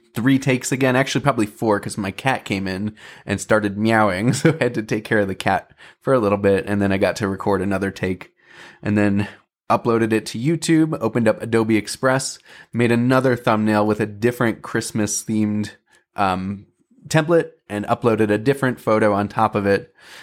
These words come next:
and put the thumbnail into YouTube, hit publish, and then the next part was important. I uploaded both of those YouTube videos into my Gig Salad profile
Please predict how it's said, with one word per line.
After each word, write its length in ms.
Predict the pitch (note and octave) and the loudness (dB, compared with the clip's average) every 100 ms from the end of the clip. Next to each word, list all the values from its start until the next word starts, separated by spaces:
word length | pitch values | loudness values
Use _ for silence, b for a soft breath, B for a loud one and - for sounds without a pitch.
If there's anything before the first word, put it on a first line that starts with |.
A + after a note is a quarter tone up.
| B - | B -8
and 480 | F#2 F#2+ F#2 F#2 B B B | -2 -2 -2 -6 B B B
put 200 | - G#2 | -8 -2
the 280 | A2+ G2+ - | 0 0 -2
thumbnail 380 | - A2+ A2 G#2+ | -2 2 4 2
into 260 | G#2+ G#2 G2+ | 2 -2 -2
YouTube, 580 | A2+ C#3 C#3+ C#3 C#3+ C#3+ _ _ _ | 0 0 0 0 -2 -6 _ _ _
hit 260 | _ A#2 - | _ -6 0
publish, 520 | C#3 D3 F3+ - - B B B B B _ | 0 2 -2 -4 -14 B B B B B _
and 160 | B2 C3 | 0 2
then 160 | C#3 | 4
the 80 | C#3 | 4
next 220 | D#3 E3 | 2 0
part 220 | - E3 | 0 0
was 120 | C3+ C3 | 2 -2
important. 540 | A#2 B2 A#2+ B2+ B2+ - | 0 0 0 -4 -8 -6
I 180 | A2+ G#2+ - | -6 -4 -2
uploaded 640 | C#3+ D3+ D#3 D#3 C#3 A2 | -2 2 2 2 0 -4
both 260 | G#2+ B2 - | 0 0 0
of 120 | D#3 | 2
those 360 | D#3+ D#3+ D3 - - | 2 2 -2 -8 -14
YouTube 460 | B2+ C#3 C#3+ E3 D3 | -2 -2 0 -2 2
videos 440 | D#3+ D#3+ E3 - | 2 4 2 0
into 260 | B2 B2 B2 | -4 -4 -2
my 160 | A2 | -2
Gig 340 | G#2+ G#2+ B2 A#2+ | -2 -2 -4 -4
Salad 560 | - A#2 A#2 A2 G2+ | -2 2 4 2 0
profile 640 | - F2+ - F2 F2 G2 A2 | -2 -4 -2 -2 -2 -4 -6